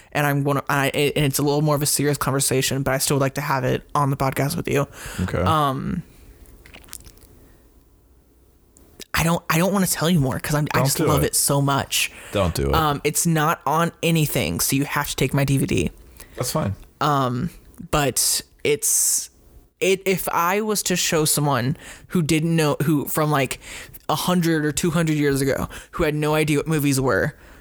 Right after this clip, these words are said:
Speaker 1: and I had to, like, show them something to show them, like, the peak of, like, what good film is,
Speaker 2: Yeah.
Speaker 1: it would be Back to the Future and Sing Street.
Speaker 2: Okay. And Sing
Speaker 1: Those
Speaker 2: Street.
Speaker 1: are the two I'd shove their way.
Speaker 2: Interesting.
Speaker 1: Because I feel like it shows exactly what movies are
Speaker 2: Not
Speaker 1: supposed
Speaker 2: the
Speaker 1: to be
Speaker 2: Before
Speaker 1: about.
Speaker 2: trilogy.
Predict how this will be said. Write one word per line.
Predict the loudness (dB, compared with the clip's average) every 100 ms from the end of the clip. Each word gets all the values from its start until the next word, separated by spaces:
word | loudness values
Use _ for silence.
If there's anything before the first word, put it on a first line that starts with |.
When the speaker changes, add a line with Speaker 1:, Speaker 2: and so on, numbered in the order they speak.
| -20 -20 -8
Speaker 1:
and | -2
I | 0 0
had | 0 0
to, |
like, | 0 0
show | 0 0
them | 2
something | 0 0 2
to | 2
show | 2 2
them, | 2
like, | 2 -2 -2
the | -2
peak | -2 0 0 2
of, | 0
like, | 0 0
what | 0 0 0
good | 0 2 2 0
film | 0 2
is, | 0 0 0 -2 -4 -2
Speaker 2:
Yeah. | -2 2
Speaker 1:
it | 0
would | 2
be | 0
Back | 0 0 0
to | -2
the |
Future | 0 0 2 0 -2 -6 -20 -20 -6
and | -2
Sing | 0 0
Street. | 0 2 2
Speaker 2:
Okay. | -2 -6 -12 -16 -18 -20 -20 -20 -20 -20 -2
And | 0 2
Sing | 2 2
Speaker 1:
Those | 2
Speaker 2:
Street. | 2 4
Speaker 1:
are | 2
the | 0
two | 2 0
I'd |
shove | 0 -2 0
their | 0
way. | 2 -2 -6 -2
Speaker 2:
Interesting. | 0 0 -2 -2 -4 -8 -14 -4
Speaker 1:
Because | -2 2 2 2 0 0
I | 0
feel | 0 0
like | 0
it | 0
shows | 2 2 0
exactly | 0 0 0 0
what | 0 2
movies | 2 2 2
are |
Speaker 2:
Not | 0
Speaker 1:
supposed | 0 2 2 2
Speaker 2:
the | 0
Speaker 1:
to | 0
be | 2
Speaker 2:
Before | 2
Speaker 1:
about. | 2 2
Speaker 2:
trilogy. | 2 2 0 2 2